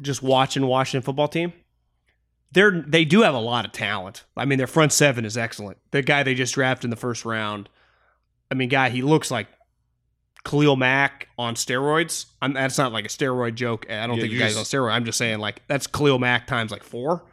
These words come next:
Speaker 1: That's what this guy looks as a rookie. He is a dominant force with their group.
Speaker 2: Better than the
Speaker 1: They're ru-
Speaker 2: Bosa's?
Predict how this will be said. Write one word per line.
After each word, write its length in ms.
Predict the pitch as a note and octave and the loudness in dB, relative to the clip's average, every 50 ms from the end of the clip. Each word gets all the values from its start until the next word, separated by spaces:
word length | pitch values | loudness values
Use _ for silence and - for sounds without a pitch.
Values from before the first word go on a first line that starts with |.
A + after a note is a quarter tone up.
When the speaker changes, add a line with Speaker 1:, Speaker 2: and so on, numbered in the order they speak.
| _ _ | _ _
Speaker 1:
That's 160 | - C#3+ C#3+ - | -4 -2 0 2
what 140 | E3 D3 | 2 2
this 160 | C3 C#3 C3 - | 2 -2 -2 -2
guy 140 | C#3 B2 | -2 -2
looks 240 | A2+ A#2 B2 A#2+ - | -2 -2 -4 -4 -6
as 140 | - B2 A#2+ | -6 -6 -6
a 40 | A2+ | -6
rookie. 460 | G#2+ G#2+ B2+ B2+ - - A2+ G#2 G2 | -4 -2 -4 -4 -4 -4 -8 -8 -8
He 220 | A2+ - C#3 C#3 C3+ | -6 -2 0 2 2
is 100 | A#2+ A2 A2+ | 0 -2 -4
a 100 | G#2+ G#2 G#2 - | -6 -8 -6 -2
dominant 440 | - C3+ C3 B2+ A#2+ A2+ G#2 G2 - | 0 2 2 2 0 -2 -4 -8 -10
force 420 | - C3 B2 A2+ G#2+ G#2+ - - - - - - - - - | -8 -8 -8 -8 -8 -10 -12 -16 -18 -20 -20 -20 -20 -10 -2
with 220 | C#3 D3 C#3+ C#3 | 0 0 0 0
their 100 | C#3 B2 | -2 -4
group. 460 | A#2 C3 C#3+ C#3 C3+ A#2+ - - - - | -4 -2 0 0 0 -2 -4 -6 -2 0
Speaker 2:
Better 220 | C3+ C#3+ D#3 D#3+ | 2 4 4 4
than 160 | D3+ D3+ D3 | 4 2 2
the 40 | C3+ | 4
Speaker 1:
They're 100 | D#3 D#3+ | 4 6
ru- 140 | C#3 C3+ C#3+ | 6 6 6
Speaker 2:
Bosa's? 400 | D3+ - D#3+ D#3+ E3 - - | 4 4 2 -2 -6 -8 -14